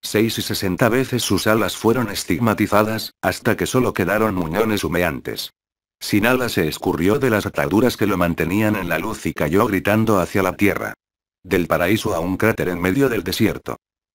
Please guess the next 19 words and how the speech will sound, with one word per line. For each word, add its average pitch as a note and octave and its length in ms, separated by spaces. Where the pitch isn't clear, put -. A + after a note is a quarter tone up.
Ahora F#2 460
ataca A2+ 340
sin F#2 220
piedad, E2+ 420
sin G2+ 260
motivo, A2 580
el F2+ 180
único B2 340
ser B2+ 220
vivo G#2 300
capaz A2+ 360
de C3 140
moverse G2+ 440
libremente G2+ 580
por G#2 140
los F#2+ 160
siete A2 320
dominios F#2+ 500
oscuros. G#2 580